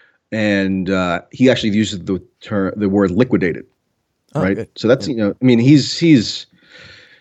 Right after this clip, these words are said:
Speaker 1: he's really into it. And then, so he was on a panel, um, that was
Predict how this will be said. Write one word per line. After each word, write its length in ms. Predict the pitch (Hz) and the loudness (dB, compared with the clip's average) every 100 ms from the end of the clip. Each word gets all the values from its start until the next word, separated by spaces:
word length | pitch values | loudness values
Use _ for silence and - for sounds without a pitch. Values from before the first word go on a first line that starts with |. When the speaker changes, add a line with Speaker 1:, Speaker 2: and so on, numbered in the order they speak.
| - | 0
Speaker 1:
he's 100 | 170 | 4
really 140 | 147 | 4
into 200 | 131 117 | 4 2
it. 80 | 92 | 2
And 80 | 127 | 2
then, 140 | 127 | 0
so 160 | - 147 | 0 0
he 100 | 196 | 2
was 140 | 196 | 2
on 100 | 160 | 2
a 60 | 139 | 0
panel, 520 | 143 139 131 117 - | 2 4 4 2 0
um, 300 | 107 104 101 | -4 -4 -4
that 140 | 107 | -4
was 580 | 110 107 101 92 - - | -2 -2 -2 -4 -10 -16